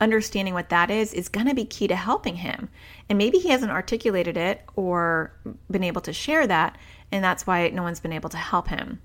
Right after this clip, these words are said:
So I would love to know what's going on in his head when he gets stuck. What is his brain telling him? What's his O C D telling him? Um, I'm just trying to, I'm reading your,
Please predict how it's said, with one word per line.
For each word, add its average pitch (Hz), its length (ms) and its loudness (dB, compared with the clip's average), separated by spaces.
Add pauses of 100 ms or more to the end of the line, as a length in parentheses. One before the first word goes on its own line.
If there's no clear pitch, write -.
(220)
So - 140 0
I 196 100 6
would 208 140 6
love 202 220 4
to 269 100 -2
know 180 520 0 (180)
what's 202 200 -2
going 196 160 -2
on 180 80 -2
in 180 80 -6
his 180 200 -10
head - 500 -2
when 180 80 -4
he 185 80 -4
gets - 240 -6
stuck. - 360 -8 (360)
What 202 180 4
is 220 140 4
his 208 100 -2
brain 185 260 -4
telling 214 420 -4
him? - 480 -10
What's 190 180 -6
his 208 180 -4
O 202 80 4
C 202 160 0
D 175 140 -4
telling 220 420 -6
him? 175 360 -8 (580)
Um, 165 520 -4 (1700)
I'm 220 100 -4
just 311 200 -8
trying 381 180 -6
to, - 100 -8
I'm 208 100 -6
reading 254 240 -4
your, 185 100 -6